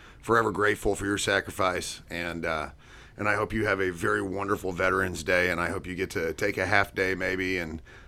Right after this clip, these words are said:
uh, enjoy a little time off, maybe fire up the, fire up the grill, and, and maybe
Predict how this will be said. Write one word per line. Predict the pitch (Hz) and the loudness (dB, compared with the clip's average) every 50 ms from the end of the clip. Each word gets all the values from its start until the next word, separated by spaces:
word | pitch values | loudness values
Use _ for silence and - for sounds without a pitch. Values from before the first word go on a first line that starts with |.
| - - - | -16 -10 -6
uh, | 90 87 87 85 | -4 -2 -2 -2
enjoy | 87 87 101 98 | -2 -2 0 0
a | |
little | 95 95 95 92 | 2 2 0 0
time | 85 - 101 92 90 90 | 0 0 0 2 2 4
off, | 90 90 85 | 2 2 2
maybe | 92 90 92 | 0 -2 -2
fire | 90 - - 95 90 92 | -2 0 2 2 4 4
up | 92 - | 2 0
the, | - - | -2 -8
fire | - - - 101 92 95 | -8 -4 0 2 2 2
up | 90 - | 0 -2
the | 95 | -4
grill, | 82 87 90 90 90 92 92 90 87 | -6 -4 -2 0 0 0 0 0 -2
and, | 85 85 85 85 | -4 -6 -6 -6
and | 85 85 82 85 85 85 82 80 - | -6 -4 -4 -6 -6 -6 -8 -10 -8
maybe | - 90 90 92 90 85 80 | -6 -4 -2 -2 -2 -4 -6